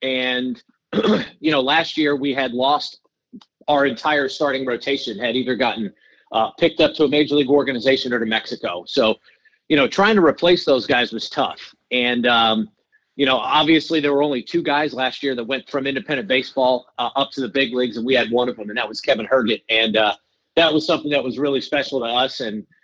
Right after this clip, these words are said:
and, uh, a streak we're looking to continue. It's been three seasons in a row where I've been,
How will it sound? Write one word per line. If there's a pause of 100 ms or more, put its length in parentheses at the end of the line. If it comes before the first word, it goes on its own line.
(280)
and,
uh,
a
streak
we're
looking
to
continue.
It's
been
three
seasons
in
a
row
where
I've
been,